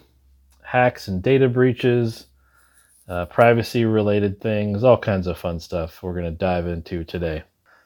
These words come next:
So to start things off, probably one of the biggest cybersecurity news-related topics right now today is the Microsoft Exchange zero-day vulnerability. And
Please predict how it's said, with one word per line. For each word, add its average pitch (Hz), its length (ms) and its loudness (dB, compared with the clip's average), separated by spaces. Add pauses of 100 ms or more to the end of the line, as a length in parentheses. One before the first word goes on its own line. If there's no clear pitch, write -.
(140)
So 147 320 6
to 139 180 0
start 214 260 4
things 143 260 2
off, 110 440 6
probably 165 220 6
one 143 180 6
of 117 80 2
the 104 60 0
biggest 123 680 0
cybersecurity 120 1300 0 (460)
news-related 113 800 2
topics 107 520 -2
right 101 300 0
now 90 320 -4
today 85 680 -4 (800)
is 95 340 0
the 92 320 -4
Microsoft 107 680 0
Exchange 113 840 -4 (160)
zero-day 131 640 2
vulnerability. 123 880 0 (920)
And 98 720 -2